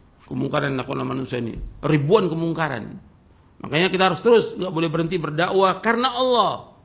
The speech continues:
Ikhlas karena Allah. Dan dakwakan dengan tauhid. Harus serius dakwah, nggak bisa main-main. Jangan orang diajak main-main, jangan.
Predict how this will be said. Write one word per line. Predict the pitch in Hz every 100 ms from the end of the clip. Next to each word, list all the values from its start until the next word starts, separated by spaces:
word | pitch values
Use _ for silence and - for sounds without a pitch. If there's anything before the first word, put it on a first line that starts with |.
| - _ _ _ -
Ikhlas | - 202 220 220
karena | 202 208
Allah. | 196 190 185 151 - - - _ _ _ _ -
Dan | 131
dakwakan | 151 196 208 208 208 202 185 -
dengan | 156 156 156
tauhid. | 139 131 160
Harus | 220 220
serius | 262 330 233
dakwah, | 254 262 240
nggak | 190 185
bisa | 208
main-main. | 208 208 208 190 139 - - - - _ _ _ _ -
Jangan | 151 160
orang | 214 196
diajak | 185 156 160 165
main-main, | 165 165 165 139
jangan. | 135 151 120 -